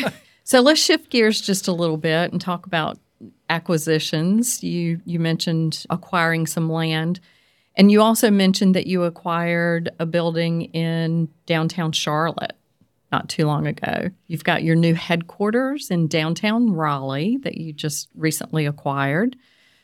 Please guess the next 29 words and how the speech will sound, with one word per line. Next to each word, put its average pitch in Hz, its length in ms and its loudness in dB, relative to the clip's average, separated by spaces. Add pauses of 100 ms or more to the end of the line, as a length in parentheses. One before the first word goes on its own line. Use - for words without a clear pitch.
So 208 680 6
one 226 320 4
might 208 240 2
think 214 300 -2
that 165 180 0
Highwood's 190 560 0
strategy 220 640 -4
is 160 220 -2
to 165 100 -6
focus 196 600 0
on 160 480 0
downtown 160 1000 0 (100)
districts - 880 -6
in 156 160 2
particular. - 760 -4 (580)
Can 233 180 6
you 233 60 6
share 277 280 2
with 311 180 0
us - 460 -4 (100)
some 196 220 2
factors 202 520 -2
that - 200 -4
led 165 440 0
to 185 280 0
those 175 320 -2
recent 180 540 -2 (460)
purchases 190 800 -2
and 160 420 0